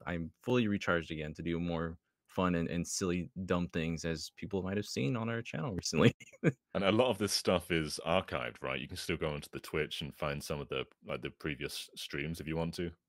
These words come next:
Speaker 1: Yeah, we still have a lot of vods, um, available on our Twitch for about another week or so at, uh, EmblemCon. It's just EmblemCon on Twitch, and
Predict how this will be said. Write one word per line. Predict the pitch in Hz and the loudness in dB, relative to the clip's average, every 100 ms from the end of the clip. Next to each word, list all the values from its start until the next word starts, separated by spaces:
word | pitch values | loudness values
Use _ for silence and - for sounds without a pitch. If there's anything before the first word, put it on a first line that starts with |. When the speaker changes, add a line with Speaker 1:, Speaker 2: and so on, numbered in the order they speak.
| _ _ - - | _ _ -14 2
Speaker 1:
Yeah, | 113 135 135 | 8 10 10
we | 113 | 8
still | 117 143 | 6 8
have | 139 120 | 8 8
a | |
lot | 117 113 | 10 10
of | 101 | 8
vods, | 92 101 104 92 - - - | 8 8 8 4 -2 -4 2
um, | 87 82 | 4 4
available | 82 95 95 92 | 4 4 4 4
on | 87 90 | 4 2
our | |
Twitch | 85 - - | 0 -2 -4
for | - - 87 | -2 0 2
about | 90 95 | 4 4
another | 98 98 | 4 2
week | 90 101 | 2 2
or | 135 | 0
so | - 147 143 | 2 2 2
at, | 92 90 87 - | 2 2 2 0
uh, | 87 82 80 - | 0 2 2 2
EmblemCon. | 101 113 123 127 143 | 4 4 2 2 4
It's | 113 | 4
just | 110 95 | 4 4
EmblemCon | 92 90 - 80 80 82 | 4 2 2 0 0 -2
on | 82 87 | 0 -2
Twitch, | - 85 82 - - - | 0 0 0 -4 -8 -4
and | 82 78 76 78 | -2 -2 -4 -6